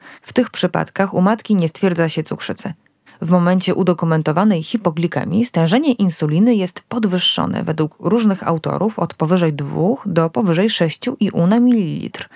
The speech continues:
zaś stężenie ketonów i wolnych kwasów tłuszczowych w surowicy jest niskie. Nie ma również ketonurii. Nadmierne wydzielanie insuliny hamuje proces lipolizy.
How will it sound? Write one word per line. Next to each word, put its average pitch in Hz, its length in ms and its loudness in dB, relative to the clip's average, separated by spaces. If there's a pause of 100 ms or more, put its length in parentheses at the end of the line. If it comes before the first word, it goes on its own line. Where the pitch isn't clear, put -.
(100)
zaś 160 300 0
stężenie 180 520 2
ketonów 185 460 0
i 165 60 -4
wolnych 175 380 0
kwasów 180 360 -4
tłuszczowych 170 540 -2
w - 60 -12
surowicy 170 460 0
jest 294 260 -6
niskie. - 420 -2 (480)
Nie 339 120 0
ma 269 120 2
również 175 380 0
ketonurii. 226 600 -2 (180)
Nadmierne 175 480 2
wydzielanie 160 460 2
insuliny 165 480 0
hamuje 175 420 0
proces 220 380 -4
lipolizy. 170 500 -2